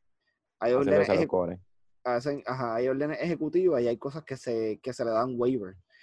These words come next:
Speaker 1: No estoy seguro. Acuérdate que yo no soy abogado. Recuerda que yo no soy
Speaker 2: Pues
Speaker 1: abogado. Hay, hay
Speaker 2: Mm.
Speaker 1: cosas en la, en la ley que, y en las disposiciones que yo no sé cuán,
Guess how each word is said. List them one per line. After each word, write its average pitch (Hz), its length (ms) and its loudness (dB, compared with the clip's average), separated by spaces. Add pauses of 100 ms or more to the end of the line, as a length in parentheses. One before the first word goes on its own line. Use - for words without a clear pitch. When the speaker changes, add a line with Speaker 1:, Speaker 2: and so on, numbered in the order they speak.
(380)
Speaker 1:
No 127 120 -2
estoy 190 180 2
seguro. 139 560 0 (760)
Acuérdate 117 280 0
que 123 80 0
yo 135 40 0
no 139 80 -2
soy 143 140 -2
abogado. 117 520 2 (840)
Recuerda 127 360 6
que 107 60 8
yo 101 60 8
no 98 40 6
soy 202 80 2
Speaker 2:
Pues - 40 2
Speaker 1:
abogado. 135 560 2 (300)
Hay, 147 380 -4
hay 98 160 -4
Speaker 2:
Mm. 92 80 -6
Speaker 1:
cosas 170 420 -6
en 165 200 -4
la, 139 360 -2 (200)
en 143 140 -6
la 127 140 -2
ley 127 300 -6 (480)
que, 107 560 -8 (1000)
y 127 80 -4
en 120 60 -2
las 120 120 2
disposiciones 127 640 -8
que 131 120 -4
yo 120 60 -4
no 123 100 -6
sé 143 240 -6
cuán, 131 840 -2